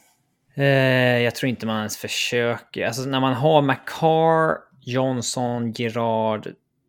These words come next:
Taves och Byram signade, alltså, det är fem stycken topp fyra backar i princip.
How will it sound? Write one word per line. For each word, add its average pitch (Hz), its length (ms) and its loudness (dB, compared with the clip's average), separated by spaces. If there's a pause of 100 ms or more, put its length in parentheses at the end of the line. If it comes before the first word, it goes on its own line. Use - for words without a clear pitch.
Taves 113 600 -4
och - 240 -12 (160)
Byram 110 480 -2
signade, 95 640 -6 (300)
alltså, 104 160 -14
det 104 60 -6
är 101 40 -8
fem 98 400 -8
stycken 85 680 -14
topp - 200 -16
fyra 80 220 -12
backar - 300 -16
i 95 60 -14
princip. - 280 -16